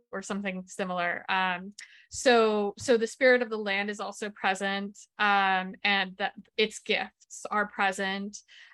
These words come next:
Um, and then if your spirit leads you to, you can work in ancestral recipes.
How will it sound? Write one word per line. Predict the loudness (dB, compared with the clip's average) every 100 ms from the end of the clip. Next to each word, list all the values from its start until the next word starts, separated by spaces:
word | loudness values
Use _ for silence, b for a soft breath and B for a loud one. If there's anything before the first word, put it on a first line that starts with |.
| 2
Um, | 4 6 4 2 2
and | 2 4
then | 6 6 4 2 -2
if | 2 2 2
your | 2 2 2
spirit | -2 -4 -4 -2
leads | -4 -2
you | -2 -2
to, | -8
you | -6 -8
can | -6 -4 -4 -6
work | -8 -4 -2 -2 -4 -16 -4
in | -2 -2 -4 -6 -8 -6
ancestral | -6 -2 -4 -2 -4
recipes. | -2 -2 -2 -8 -8 -18 -16 -18 -18